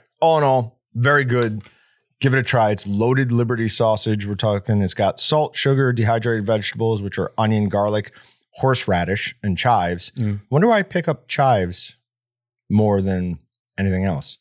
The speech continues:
Speaker 1: Man.
Speaker 2: Oh.
Speaker 1: Uh, spice, natural fruit and spice extractives. That concerns me. Uh, dry vinegar,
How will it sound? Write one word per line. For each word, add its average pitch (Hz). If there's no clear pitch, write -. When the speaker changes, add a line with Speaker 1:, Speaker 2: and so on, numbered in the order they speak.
Speaker 1:
Man. 120
Speaker 2:
Oh. 135
Speaker 1:
Uh, 98
spice, -
natural 143
fruit 151
and 127
spice -
extractives. 95
That 98
concerns 87
me. 101
Uh, 92
dry 123
vinegar, 127